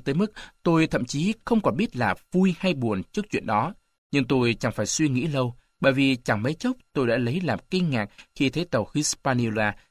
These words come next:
chỉ chạy bằng cánh buồm sữa và hai cánh buồm tam giác ở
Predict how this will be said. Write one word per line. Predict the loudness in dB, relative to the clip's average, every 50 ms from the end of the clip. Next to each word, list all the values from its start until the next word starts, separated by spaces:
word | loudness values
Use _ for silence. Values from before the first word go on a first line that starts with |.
| _ _
chỉ | 0 0
chạy | 0 0 0 -2 0 0
bằng | 0 0 0 0 -2
cánh | -2 -2 0 0 2
buồm | 2 2 2 2
sữa | 0 -2 -2 -2 0 0 0 0 -2 -6 -8 _
và | 2 4 4 4 4 2
hai | 0 -4 -4 -4
cánh | -2 -2 -2 0
buồm | 0 -2 -2 -2 -2
tam | 0 0 0 0 0
giác | -2 -4 -4 -6 -4
ở | -4 -2 -2